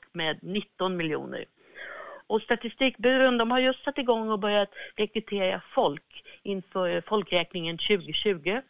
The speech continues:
De behöver faktiskt en halv miljon personer som ska, eh, gå ut under några månader och, eh, dels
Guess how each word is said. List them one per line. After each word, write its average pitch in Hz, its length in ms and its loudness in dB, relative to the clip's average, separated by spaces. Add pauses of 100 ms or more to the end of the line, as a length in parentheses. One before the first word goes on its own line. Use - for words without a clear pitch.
(1200)
De 202 120 0
behöver 220 280 2
faktiskt 196 460 -6
en 208 200 2
halv 208 440 0
miljon 220 500 4 (760)
personer 180 460 2
som 165 200 -4
ska, - 180 -4
eh, 139 460 0 (220)
gå 180 360 2
ut 180 200 2
under 165 220 4
några 156 160 -2
månader 151 640 0
och, 151 180 -6 (140)
eh, 151 140 -4
dels 185 220 0